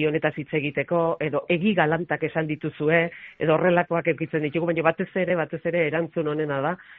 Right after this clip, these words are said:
beraien barreak momentuan, eh, entzutea eta ikustea. Horaz, orain arte, eh, jaso ditugun feedback horiek oso onak izan dira, eta espero dezagun aurrerakoak ere horrela izatea.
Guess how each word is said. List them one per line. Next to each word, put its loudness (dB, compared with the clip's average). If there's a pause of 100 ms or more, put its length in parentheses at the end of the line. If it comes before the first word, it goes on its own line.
(100)
beraien 2
barreak 2
momentuan, -2 (320)
eh, -4 (100)
entzutea 2
eta 2
ikustea. -2
Horaz, 2 (380)
orain 2
arte, 0
eh, 0 (100)
jaso -2
ditugun 0 (300)
feedback 0
horiek 2
oso 2
onak 0
izan -2
dira, 2
eta 2
espero 2
dezagun 0
aurrerakoak -2
ere 2 (240)
horrela 0
izatea. -4